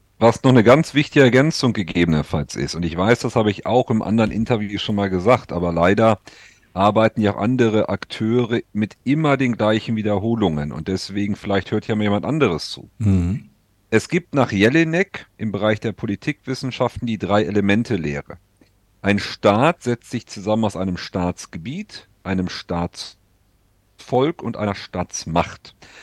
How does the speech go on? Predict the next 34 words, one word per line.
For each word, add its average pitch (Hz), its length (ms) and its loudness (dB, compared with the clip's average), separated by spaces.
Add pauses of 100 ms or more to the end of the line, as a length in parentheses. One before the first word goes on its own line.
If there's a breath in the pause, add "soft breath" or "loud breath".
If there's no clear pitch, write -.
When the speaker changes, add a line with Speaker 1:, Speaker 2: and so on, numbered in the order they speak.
(180 loud breath)
Speaker 1:
Und 95 120 -4
im 98 80 2
Rahmen 117 220 2
der 104 100 2
Staatsmacht 104 960 -2
spielt - 320 -10
die 104 120 -4
Regierung 101 580 -2
eine 107 140 0
bestimmte 104 360 -6
Rolle, 71 380 -2
das 85 140 -8
ist - 160 -10
klar. - 260 -10 (540 loud breath)
Letztendlich 143 800 0
sind 131 200 -4 (120)
wir 120 120 0
aber 113 240 0
alle 160 260 2
der 80 260 -6
Staat. - 720 -10 (500 loud breath)
Und 107 180 2
nur 175 200 6
der 165 140 4
Souverän, 127 840 -2 (140)
nur 113 220 2
der 143 140 4
Bürger 117 640 2 (420)
kann 127 520 2
die 117 100 -2
Regierung 123 480 2
zur 127 220 0
Ordnung 110 420 2
rufen. 65 440 -10